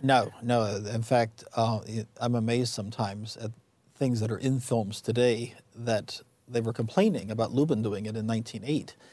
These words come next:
You know, and, and ninety years later, we're still doing the same thing. Lubin would have anything chase anything. Uh, in one case, there was actually a film of one hundred dogs chasing a woman through the street.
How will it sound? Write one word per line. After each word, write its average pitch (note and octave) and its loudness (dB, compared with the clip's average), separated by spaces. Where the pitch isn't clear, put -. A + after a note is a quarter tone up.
You A2+ -6
know, G#2+ -4
and, A2 -8
and A2 -10
ninety A#2 -2
years A2+ -8
later, A#2 0
we're A#2 -6
still A#2 0
doing G#2 -2
the A2 -8
same G#2+ -10
thing. B2 0
Lubin G3+ 4
would C3+ 4
have B2+ 4
anything D#3+ 2
chase B2 0
anything. B2+ -4
Uh, A2 -2
in A2+ 2
one D3 2
case, C3 0
there A#2 -2
was A2+ 0
actually B2 2
a A2 0
film A#2 0
of A2+ -2
one C3+ 0
hundred A#2+ -4
dogs - -6
chasing A2+ 0
a G2+ -8
woman A#2 0
through A2+ -12
the A2+ -18
street. - -4